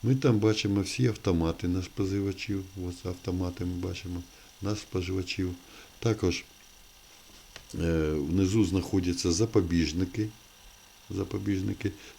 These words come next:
Це силова частина. Це підвід від акумуляторної батареї і вихід на генератор. На генератор. На задній частині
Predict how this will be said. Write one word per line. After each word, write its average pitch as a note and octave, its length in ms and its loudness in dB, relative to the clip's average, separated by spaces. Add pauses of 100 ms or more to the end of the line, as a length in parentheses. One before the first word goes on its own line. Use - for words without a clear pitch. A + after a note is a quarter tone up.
Це C#3 280 4 (380)
силова D#2+ 540 6
частина. G2+ 680 0 (1900)
Це - 260 0
підвід F#2 580 4 (1080)
від F#2 180 4
акумуляторної F2 880 2
батареї G#2 640 0 (320)
і E2+ 100 -2
вихід G2 400 -2 (340)
на F2 260 -2 (240)
генератор. D2+ 760 0 (1200)
На E2+ 80 -4
генератор. D#2+ 580 -4 (280)
На G#2 160 2
задній F2+ 420 4
частині A#2+ 640 -4